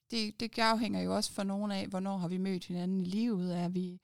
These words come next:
øh, har vi mødt hinanden sent i livet, og, øh, har børn fra hver sit forhold, så kan det nogle gange være der, man ser det. Øhm, det kan også være, at, øh, typisk kan man sige, måske virksomhedsejere, hvis man, øh, gerne vil sikre, at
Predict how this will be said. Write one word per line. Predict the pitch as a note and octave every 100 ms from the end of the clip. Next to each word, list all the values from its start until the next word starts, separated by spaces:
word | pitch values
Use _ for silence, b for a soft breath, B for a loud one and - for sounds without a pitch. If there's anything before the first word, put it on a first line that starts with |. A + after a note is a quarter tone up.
| B B B B B F#3
øh, | F#3+ E3 E3+ F3 -
har | F#3+
vi | F#3+
mødt | F#3 E3+
hinanden | E3+ F3
sent | - C4 A3
i | F#3+
livet, | G3+ F#3+ F3 F3
og, | F#3 F3 E3+
øh, | F3 F3+ -
har | F#3+ F#3
børn | F#3 G3 F3
fra | F#3+
hver | F#3 F#3
sit | - F#3+
forhold, | - G3 A3 A3+ G3 -
så | A3
kan | G#3+
det | F#3+
nogle | F3 F3+
gange | F#3 F#3 F#3
være | E3
der, | G3 A3+
man | G3 F3+
ser | - G#3 F3+
det. | F3 B B B B B F#3 -
Øhm, | G#3 F#3 F3+ F3+ F3+ F3+ F#3 F#3 F#3 -
det | - -
kan | F#3
også | G#3+ G#3
være, | G3+ G3 G3 F#3+
at, | F3 - -
øh, | E3 D#3+ D#3+ E3+ - - -
typisk | - - G3+ F#3+ - - -
kan | - F3
man | E3
sige, | D#3 - E3+ D3+ -
måske | E3 - F3
virksomhedsejere, | F3+ A#3+ - G#3 F#3+ F#3 G3 F#3+ G3 F#3+ B B B B B
hvis | F#3 F3+
man, | F#3+ F3 E3+ E3+
øh, | E3 E3 F3
gerne | G3 F#3+ G3 F#3
vil | E3+ D#3+
sikre, | - C4+ - F3+ -
at | F#3+